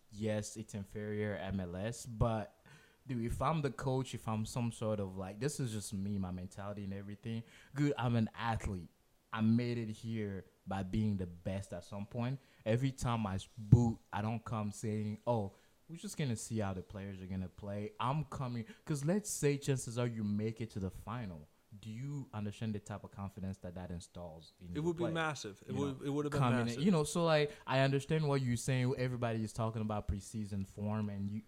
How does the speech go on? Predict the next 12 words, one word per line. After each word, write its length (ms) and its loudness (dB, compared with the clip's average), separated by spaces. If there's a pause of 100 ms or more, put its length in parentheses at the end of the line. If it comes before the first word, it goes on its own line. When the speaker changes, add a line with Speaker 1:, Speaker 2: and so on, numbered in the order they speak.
(140)
Speaker 1:
I've 180 -2
said 280 4
that 100 2
a 60 0
couple 300 0
times 300 0
too. 220 4
But, 300 4 (340)
dude, 160 12
this 220 6
is 300 8
the, 140 8